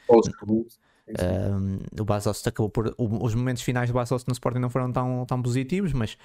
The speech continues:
Speaker 2: foi um jogador que, claro, fica na história do Sporting, um grande jogador, ah, e isso que tu disseste, sem dúvida alguma, a merecer todas as homenagens, e fica aqui essa, essa menção também, essa, ahm,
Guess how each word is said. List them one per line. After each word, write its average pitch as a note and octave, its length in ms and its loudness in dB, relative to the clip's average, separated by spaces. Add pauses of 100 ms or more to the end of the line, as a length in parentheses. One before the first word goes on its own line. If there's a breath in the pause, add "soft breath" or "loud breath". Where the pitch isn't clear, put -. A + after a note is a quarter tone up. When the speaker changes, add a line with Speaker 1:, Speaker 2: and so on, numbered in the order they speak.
(300 soft breath)
Speaker 2:
foi A2+ 180 -2
um A2 60 0
jogador A2 440 0
que, - 260 -10 (500)
claro, A2 200 0
fica A2+ 260 -2
na G#2+ 80 0
história G#2+ 240 0
do G#2 80 0
Sporting, B2 460 -2
um G#2+ 100 -2
grande G#2+ 260 0
jogador, A2 500 0 (640 soft breath)
ah, G2+ 680 0
e G2+ 200 0
isso - 200 -8
que - 60 -20
tu G#2 120 0
disseste, G2+ 580 -2
sem - 240 -4
dúvida G2 220 0
alguma, G#2+ 260 0
a - 20 0
merecer G2+ 380 0
todas G#2 300 0
as G2+ 120 0
homenagens, G#2+ 720 -2 (540)
e F#2+ 360 -2
fica G2+ 240 -2
aqui G2+ 180 -2
essa, G2+ 400 -2
essa - 240 -2
menção G2+ 420 0
também, A2 360 -2
essa, - 200 -6 (760 soft breath)
ahm, F#2+ 1400 -2